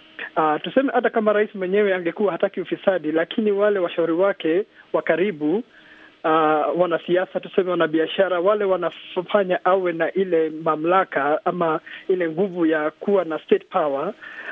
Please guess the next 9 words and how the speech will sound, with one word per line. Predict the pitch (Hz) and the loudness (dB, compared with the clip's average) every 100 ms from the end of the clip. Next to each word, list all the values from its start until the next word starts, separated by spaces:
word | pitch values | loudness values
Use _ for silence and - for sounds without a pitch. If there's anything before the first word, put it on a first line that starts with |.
| - | -2
ah, | 170 180 | 2 4
wanamhold | 196 196 196 185 220 | 2 2 0 2 0
at | 170 - | -2 2
ransom. | 190 180 - 135 139 - - | 2 2 -2 -6 -6 -12 -6
Ah, | 143 139 139 131 - | -2 0 0 -2 0
ah, | 151 143 - 165 | 0 0 -2 -2
utani-, | 156 190 156 160 160 156 - - - - 175 | -2 -2 -2 0 -2 -2 -8 -12 -16 -6 0
<laughs> | |
ah, | 160 151 151 151 | 0 0 -2 -2